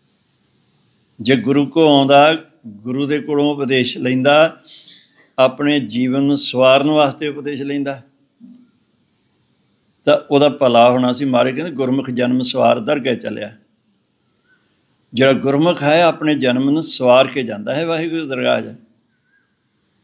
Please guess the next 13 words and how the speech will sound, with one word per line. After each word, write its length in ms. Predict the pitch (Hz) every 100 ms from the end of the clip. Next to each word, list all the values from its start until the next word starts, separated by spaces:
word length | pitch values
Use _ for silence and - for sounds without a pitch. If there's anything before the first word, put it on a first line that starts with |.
| _
ਤੇ 80 | -
ਜਦੋਂ 260 | 101 127 131
ਉੱਥੇ 200 | 127 147
ਜਾਂਦਾ 380 | 123 117 123 127
ਹੈ, 80 |
ਉੱਥੇ 220 | 127 127 120
ਆਦਰ 260 | 110 110
ਮਿਲਦਾ 320 | 117 117 117
ਹੈ, 100 | 123
ਸਤਿਕਾਰ 580 | 113 117 - 117 - 107
ਮਿਲਦਾ 320 | 120 117 113
ਹੈ। 100 | 120 - _ _ _ _ _ _ _ _ _ _ _ _ _ _ _ _ _ _ _ _ _ _ _ _ _ _ _ _ _ _ _ -
ਸੋ 460 | - 170 180 -